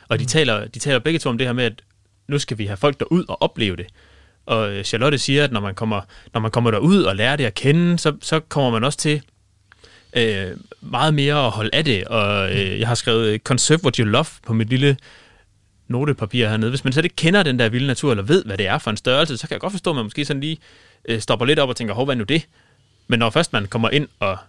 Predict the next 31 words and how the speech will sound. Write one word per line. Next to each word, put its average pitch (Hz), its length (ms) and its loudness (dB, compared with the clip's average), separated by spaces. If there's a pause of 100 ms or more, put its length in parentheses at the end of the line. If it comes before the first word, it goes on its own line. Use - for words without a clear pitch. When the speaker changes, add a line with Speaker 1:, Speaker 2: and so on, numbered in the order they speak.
(120)
Speaker 1:
og - 140 -8
oplever 101 380 0
det, - 120 -10
så, 156 240 0
Speaker 2:
Mm. 117 160 -6 (220)
Speaker 1:
så, 147 540 2
så 143 140 -4
finder 139 200 0
man 120 140 0
ud 196 80 2
af, 123 280 2
at 123 140 -8 (640)
det 113 140 -6
var 127 100 2
i 156 40 4
virkeligheden 139 420 2
mega 160 180 0
spændende, 180 340 0
det 127 140 0
her. 117 160 2
Det, 117 220 -2
jeg 127 100 -2
fik 160 160 -6
nogle 123 180 -2
oplevelser, 127 320 -2
jeg 104 60 -6
slet 139 100 0
ikke 123 100 -4
havde 104 100 -4
regnet 170 220 2
med. 143 140 2